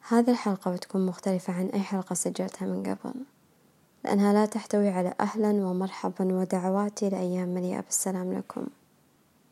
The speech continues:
ولأنها بدون نص، يعني حروفي بتكون مثل ما هي بالضبط في رأسي.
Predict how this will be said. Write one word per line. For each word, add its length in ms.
ولأنها 440
بدون 380
نص، 460
يعني 280
حروفي 420
بتكون 420
مثل 240
ما 140
هي 180
بالضبط 520
في 140
رأسي. 600